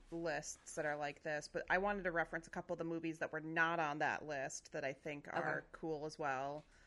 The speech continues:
Speaker 1: Um, so Disturbing Behavior, I don't know if you've seen that. It's basically like Stepford Wives, but for high schoolers. So, like, all these, like, burnout kids are suddenly becoming, um,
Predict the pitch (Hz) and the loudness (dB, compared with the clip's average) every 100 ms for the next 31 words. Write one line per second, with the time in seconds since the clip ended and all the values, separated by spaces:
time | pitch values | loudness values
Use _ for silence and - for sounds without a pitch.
0 | - - - - 185 170 160 165 185 175 | -20 -20 0 8 10 10 8 4 -2 -2
1 | - 214 202 208 190 196 175 196 208 214 | 2 4 6 4 4 4 2 4 4 4
2 | 208 - 185 185 - 175 - 175 175 175 | 2 0 2 0 0 -6 -2 0 4 4
3 | 175 175 175 - 180 180 202 196 185 165 | 6 4 0 2 2 2 0 0 2 0
4 | - 180 - 196 185 185 180 180 180 175 | 2 2 2 2 2 4 6 8 6 2
5 | - - - 175 175 185 180 185 185 180 | -2 -2 -2 -2 -2 -2 0 2 0 0
6 | 185 170 165 165 165 165 175 170 147 - | 0 0 0 0 0 0 -2 -4 -8 -10
7 | - - - 180 170 165 160 - 180 165 | -20 -20 2 2 4 2 2 0 2 2
8 | 160 160 - - - 170 - 180 165 165 | 2 -2 -4 -4 0 0 2 2 2 0
9 | 165 156 160 - 160 151 151 147 147 - | -2 -2 -4 -2 0 2 0 -4 -8 -12
10 | - - - - - 160 156 127 92 | -20 -20 -20 -20 -2 2 4 2 -4